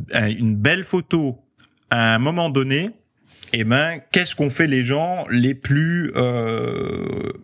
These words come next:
je vais pas dire malsains, mais ceux qui se disent on va exploiter le truc au maximum ?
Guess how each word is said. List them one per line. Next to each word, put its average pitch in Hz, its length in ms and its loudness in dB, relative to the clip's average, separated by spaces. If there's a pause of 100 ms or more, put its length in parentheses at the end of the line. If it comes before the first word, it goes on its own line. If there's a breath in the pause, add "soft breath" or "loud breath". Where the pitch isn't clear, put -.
je 104 80 4
vais 113 60 6
pas 123 100 2
dire 135 180 2
malsains, 175 520 2
mais 151 120 -2
ceux 160 200 2
qui 151 120 -4
se 143 120 6
disent 147 220 2
on 139 60 4
va 131 220 2
exploiter 175 640 2
le 151 140 -2
truc 147 220 0
au 151 60 6
maximum ? 131 600 0